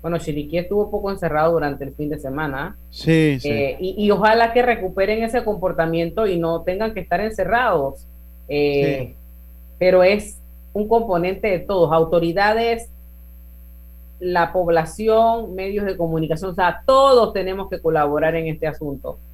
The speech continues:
Speaker 1: porque de verdad que una tercera ola, escuchaba al director de la Caja del Seguro Social ayer, que estaba en un recorrido por Chiriquí, Bocas, decir que ya, eh, se están preparando para una tercera ola. Hay que recordar que Costa Rica y Colombia tienen una situación, pues,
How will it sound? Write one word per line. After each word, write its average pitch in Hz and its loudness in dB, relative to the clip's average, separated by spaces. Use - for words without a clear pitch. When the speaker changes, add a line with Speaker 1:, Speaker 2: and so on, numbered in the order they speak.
Speaker 1:
porque 160 2
de 160 6
verdad 170 4
que 180 -2
una 190 0
tercera 170 2
ola, 180 2
escuchaba 165 0
al 156 -2
director 151 -4
de 190 -2
la 156 2
Caja 165 2
del 170 -4
Seguro 160 -2
Social 151 -4
ayer, 151 -2
que 135 -10
estaba 151 0
en 151 -2
un 165 2
recorrido 165 0
por 160 -2
Chiriquí, 151 -6
Bocas, 165 2
decir 151 -2
que 160 -2
ya, 214 0
eh, 147 2
se 151 0
están 180 -2
preparando 175 2
para 147 2
una 160 -2
tercera 160 2
ola. 165 4
Hay 165 -2
que 190 -4
recordar 151 -2
que 175 4
Costa 147 -2
Rica 156 -4
y 180 -6
Colombia 151 -2
tienen 147 -4
una 160 -2
situación, 143 -8
pues, 147 -2